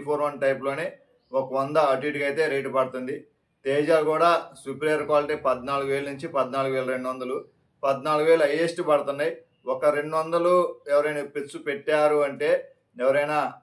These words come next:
లారీకి లోడింగ్‌కి ఒక ముప్పై బస్తాలు, నలభై బస్తాలు తగ్గినాయి అనుకున్నప్పుడు సుపీరియర్ క్వాలిటీ కనుక దొరికితే ఆ తరుగును పూడ్చుకోవడం కోసం, వాళ్ళు కిరాయిలు అడ్జస్ట్‌మెంట్లు చేసుకోవడం కోసం ఒక రెండు వందలు అయితే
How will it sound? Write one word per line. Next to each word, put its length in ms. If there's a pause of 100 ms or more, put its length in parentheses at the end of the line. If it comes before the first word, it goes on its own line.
(160)
లారీకి 600 (300)
లోడింగ్‌కి 500 (100)
ఒక 160
ముప్పై 280
బస్తాలు, 380
నలభై 240
బస్తాలు 360
తగ్గినాయి 380
అనుకున్నప్పుడు 480 (440)
సుపీరియర్ 440
క్వాలిటీ 300
కనుక 280 (160)
దొరికితే 440 (680)
ఆ 120 (160)
తరుగును 380
పూడ్చుకోవడం 600
కోసం, 340
వాళ్ళు 300 (120)
కిరాయిలు 340
అడ్జస్ట్‌మెంట్లు 560
చేసుకోవడం 420
కోసం 260 (100)
ఒక 180
రెండు 160
వందలు 220
అయితే 160